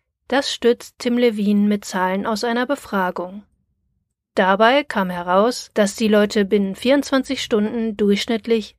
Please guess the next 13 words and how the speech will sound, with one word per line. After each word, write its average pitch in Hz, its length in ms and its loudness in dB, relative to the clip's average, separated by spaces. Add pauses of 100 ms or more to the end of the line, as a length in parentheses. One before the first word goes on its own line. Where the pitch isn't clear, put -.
eins 214 260 -2
Komma 240 240 0
sechs 196 300 0
Mal 202 200 0
lügen. 190 420 -4 (760)
Aha, 190 360 0 (180)
das - 420 -8
klingt 202 240 -4
ja 202 80 2
schon 196 220 -2
gleich 180 240 -4
viel 277 240 2
besser. 190 400 -2